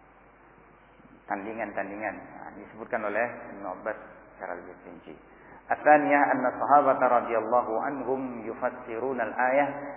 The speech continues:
an-nazilah fi syirkil akbar bi annaha ta'ummu asghar.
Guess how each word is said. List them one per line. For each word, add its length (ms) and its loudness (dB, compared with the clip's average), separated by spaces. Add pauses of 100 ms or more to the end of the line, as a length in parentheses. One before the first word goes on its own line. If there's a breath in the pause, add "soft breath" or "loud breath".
(260)
an-nazilah 640 0
fi 40 -8 (120)
syirkil 400 -2
akbar 400 4 (480)
bi 80 -6
annaha 760 2 (200)
ta'ummu 500 0 (300)
asghar. 520 -2